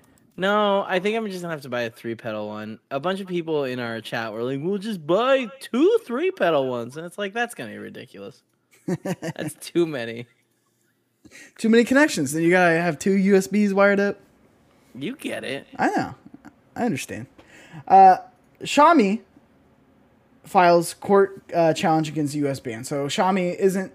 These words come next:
Speaker 2: uh, wasting time disputing the U S decision to put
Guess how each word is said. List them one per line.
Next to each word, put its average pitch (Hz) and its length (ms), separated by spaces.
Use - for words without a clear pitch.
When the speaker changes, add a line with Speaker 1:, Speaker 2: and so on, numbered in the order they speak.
Speaker 2:
uh, 160 240
wasting 170 320
time 175 300
disputing 170 420
the 151 80
U 165 140
S 165 100
decision 170 400
to 160 80
put 247 320